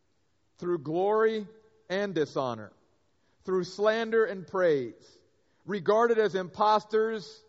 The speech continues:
and yet true, as un-, nun-, unknown and yet well known, as dying and yet see we continue to live,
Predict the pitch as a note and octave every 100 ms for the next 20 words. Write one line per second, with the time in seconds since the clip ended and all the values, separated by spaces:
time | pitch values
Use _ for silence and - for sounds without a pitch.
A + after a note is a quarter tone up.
0 | _ D#3+ F3+ F3+ F#3 - G3+ F3 B2+ -
1 | _ _ _ _ _ _ F#3+ G3+ A3 C4
2 | C4 A#3 A#3 - G3+ A#3+ A#3 F#3 - G3
3 | C4 B3+ B3 B3+ C4 B3+ - F#3+ G3+ G#3
4 | - F#3+ G3+ G3 E3 C3+ A2+ - _ _
5 | _ _ _ - G3 D#3+ C#3+ A#3+ B3+ B3+
6 | B3+ A3 G#3+ G#3 - A#3+ A#3+ A3 G#3+ A3
7 | G3+ A3+ A3 G#3 F#3 D3+